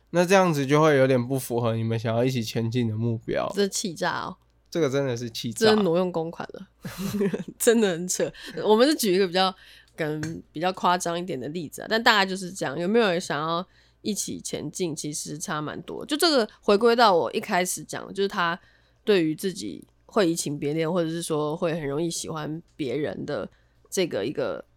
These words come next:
Speaker 2: 责任的问题。如果说他想要跟你一起前进的话，那他哪会有这个问题啊？对，就是，嗯，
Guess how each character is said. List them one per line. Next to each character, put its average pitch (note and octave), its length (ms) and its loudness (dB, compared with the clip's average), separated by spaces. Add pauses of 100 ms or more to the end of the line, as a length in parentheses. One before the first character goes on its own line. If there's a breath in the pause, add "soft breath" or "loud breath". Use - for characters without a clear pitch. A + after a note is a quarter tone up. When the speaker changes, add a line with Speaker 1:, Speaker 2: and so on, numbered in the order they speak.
Speaker 2:
责 D3 200 0
任 F3+ 200 4
的 C#3+ 100 -2
问 C#3 240 -2
题。 - 400 -14
如 A#3+ 100 0
果 C4+ 80 8
说 A#3 160 4
他 A#3+ 140 2
想 D#3+ 260 -2
要 F3 80 0
跟 F3+ 240 -2
你 E3 80 -4
一 E3+ 80 -4
起 - 360 -10
前 D3 240 -8
进 F3 180 -4
的 G#2+ 100 -8
话， E3 200 -6
那 F3 100 -2
他 F3+ 160 -4
哪 D#3 140 -6
会 F3+ 100 -2
有 G2+ 60 -2
这 E3+ 100 -8
个 G2 80 -6
问 E3 160 -4
题 - 180 -18
啊？ - 100 -14 (580)
对， E3+ 100 -4
就 F#3 100 -6
是， F3 320 -4 (120)
嗯， C#3+ 340 -12